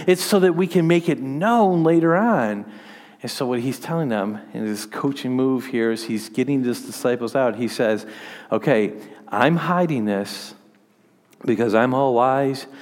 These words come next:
and I'm just and I know this, but that's not your call.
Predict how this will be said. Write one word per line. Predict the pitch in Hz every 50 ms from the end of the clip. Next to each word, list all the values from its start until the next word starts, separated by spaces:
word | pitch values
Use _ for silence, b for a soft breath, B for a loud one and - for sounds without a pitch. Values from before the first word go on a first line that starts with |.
| B B B B
and | 107 104
I'm | 107 113 117 110
just | 117 120 123 135 131 - - - - - - - -
and | - 107 104
I | 107 107 107
know | 117 117 117 120 107
this, | 98 110 117 107 - - B B B B B B B B B B B _ -
but | - 120 107 -
that's | 110 127 147 160 - 170
not | 156 139 160 147 120
your | 135 135 127
call. | 131 - - 120 101 90 90 92 -